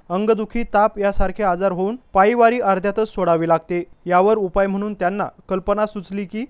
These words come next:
आपण वारकऱ्यांना सुंठ, दालचिनी, विलायची, जायफळ, मिरी वापरून आयुर्वेदिक चहा बनवून उपलब्ध करून दिला तर, शुद्ध पिण्याचे पाणी दिले तर वारकऱ्यांना त्याचा फायदा होईल आणि वारकऱ्यांना वारी अर्ध्यातच सोडण्याची वेळ येणार नाही.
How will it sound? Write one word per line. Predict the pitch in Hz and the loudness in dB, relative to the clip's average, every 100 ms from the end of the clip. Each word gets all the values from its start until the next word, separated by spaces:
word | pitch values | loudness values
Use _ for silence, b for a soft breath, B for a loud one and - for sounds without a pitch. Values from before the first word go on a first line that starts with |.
| - | -4
आपण | 185 240 247 | -2 2 2
वारकऱ्यांना | 233 214 220 220 220 226 | 4 2 2 -2 0 -2
सुंठ, | - 220 226 226 - 170 | -2 -2 -2 -4 -12 0
दालचिनी, | 185 202 - 208 214 | 2 2 -2 -4 -4
विलायची, | 214 190 196 196 196 214 | -6 -2 2 2 0 -8
जायफळ, | 180 175 180 180 208 | 0 2 2 0 -2
मिरी | 202 190 202 | -2 -2 0
वापरून | 190 180 208 220 | 0 0 -2 -4
आयुर्वेदिक | 151 180 196 208 214 226 - | -4 0 0 0 -2 -4 -4
चहा | 185 190 | -2 -2
बनवून | 202 214 165 - | -2 -2 -4 -6
उपलब्ध | 202 202 240 208 254 | -6 0 0 2 0
करून | 240 233 | 0 -2
दिला | 220 220 226 | -2 2 2
तर, | 226 220 254 - | 2 -2 -4 -8
शुद्ध | 233 208 254 | -6 0 2
पिण्याचे | 254 233 226 214 240 | 2 -2 -2 -2 -4
पाणी | 220 208 220 | -2 -2 -2
दिले | 208 214 | 0 0
तर | 208 220 131 - _ _ 175 | 2 0 0 -8 _ _ 2
वारकऱ्यांना | 196 226 247 247 254 | 2 4 2 2 0
त्याचा | 254 208 233 | 2 2 4
फायदा | 240 214 196 196 | 4 4 4 4
होईल | 185 190 190 - - | 2 0 -2 -10 -2
आणि | 185 202 247 | 0 0 -2
वारकऱ्यांना | 190 185 202 220 220 220 233 | 2 2 4 2 0 2 0
वारी | 196 190 220 | 4 2 2
अर्ध्यातच | 196 185 196 208 214 - | 0 0 -2 -2 -4 -4
सोडण्याची | 175 190 185 220 | -4 -6 -8 -6
वेळ | 190 202 | -2 -2
येणार | 190 185 170 | -2 2 2
नाही. | 170 165 180 | 2 -2 -4